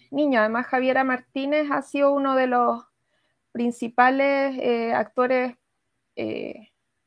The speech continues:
del, programáticos del, durante la campaña de Gabriel Boric,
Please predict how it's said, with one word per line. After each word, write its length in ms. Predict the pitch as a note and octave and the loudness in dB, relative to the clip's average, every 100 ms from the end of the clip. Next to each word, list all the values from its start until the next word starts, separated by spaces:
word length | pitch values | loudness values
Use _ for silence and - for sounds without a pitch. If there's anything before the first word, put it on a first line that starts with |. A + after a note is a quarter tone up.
| _ D4+ - | _ -14 -8
del, 480 | G3 G3 - G#3+ - | -6 -6 -10 -14 -8
programáticos 840 | A3 G#3+ G#3+ G#3+ B3+ C#4+ C#4 C#4+ B3+ | -2 0 2 0 -2 -4 2 2 2
del, 520 | B3+ B3+ B3 B3+ B3+ _ | -2 -4 -6 -10 -14 _
durante 380 | - A#3+ A#3+ B3 | -4 -2 -2 0
la 120 | A#3+ | 0
campaña 480 | A#3+ A3+ - B3 B3 | 0 -2 -2 0 0
de 120 | B3 | 0
Gabriel 340 | A#3+ A#3 A#3+ B3 | 0 0 0 0
Boric, 420 | A3 - - | 0 -2 -10